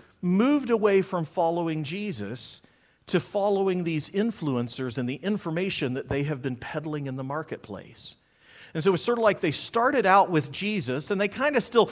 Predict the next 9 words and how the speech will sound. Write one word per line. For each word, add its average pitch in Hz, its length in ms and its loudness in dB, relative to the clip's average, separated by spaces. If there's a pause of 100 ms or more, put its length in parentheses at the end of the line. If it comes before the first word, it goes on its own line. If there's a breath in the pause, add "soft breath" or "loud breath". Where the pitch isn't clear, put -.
(160 loud breath)
had 208 280 6
hold 220 300 6
of 175 120 4
Jesus 156 500 0
and 151 140 2
the 147 60 2
way 147 260 2
of 131 100 0
Jesus, 127 460 -2